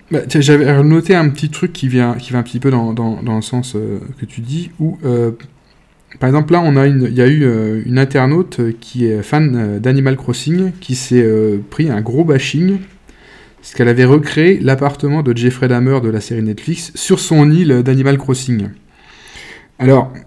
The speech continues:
certains ont pris ça <laughs> comme un hommage à, à Dahmer, euh, alors qu'en fait, euh, la jeune fille reproduit régulièrement des, des scènes de séries, euh, ou, ou de films, et c'est vrai que c'est plutôt bien fait. Elle a notamment, euh, refait l'appartement, euh, enfin, la, la pièce, une des scènes de Shining ou de, de Stranger Things, et cetera.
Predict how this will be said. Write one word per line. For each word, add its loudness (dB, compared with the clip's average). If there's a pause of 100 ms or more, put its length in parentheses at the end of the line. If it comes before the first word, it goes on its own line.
(120)
certains 0
ont 2
pris 2
ça 6
<laughs> 6
comme 8
un 2
hommage 4
à, 2 (100)
à -2
Dahmer, 4 (220)
euh, -2
alors 0
qu'en -6
fait, -2
euh, 0
la 0
jeune 0
fille -6
reproduit 0
régulièrement 2
des, 0
des -4
scènes 2
de -2
séries, 0
euh, 0
ou, -6
ou -6
de 0
films, 0
et -2
c'est -6
vrai -4
que -6
c'est -10
plutôt -8
bien -4
fait. -2
Elle 0
a -6 (440)
notamment, -4
euh, -6
refait -2
l'appartement, -4
euh, -8 (260)
enfin, -8
la, -2
la -4
pièce, -6 (200)
une 6
des 4
scènes 6
de 4
Shining 4
ou 2
de, 0
de 0
Stranger -2
Things, 0
et -2
cetera. -6